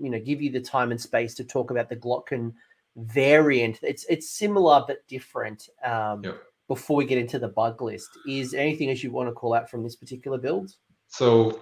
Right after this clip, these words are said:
Speaker 2: again, one thing, my toughest game was against, uh, uh, Bone Splitters with Kragnos.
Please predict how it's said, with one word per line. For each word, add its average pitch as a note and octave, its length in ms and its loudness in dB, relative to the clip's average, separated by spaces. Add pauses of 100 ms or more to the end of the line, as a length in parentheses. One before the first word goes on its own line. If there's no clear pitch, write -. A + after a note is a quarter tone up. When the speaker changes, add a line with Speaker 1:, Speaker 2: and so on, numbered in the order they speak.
(160)
Speaker 2:
again, A#2 340 0
one C3 200 0
thing, C3+ 340 -2 (340)
my A2+ 160 2
toughest C3+ 480 0
game A#2 360 0 (260)
was A2 160 -2
against, G#2 480 -2
uh, F2 340 -2 (880)
uh, F2 240 -6
Bone A2 260 0
Splitters F2+ 400 -8
with - 140 -12
Kragnos. F2 500 -8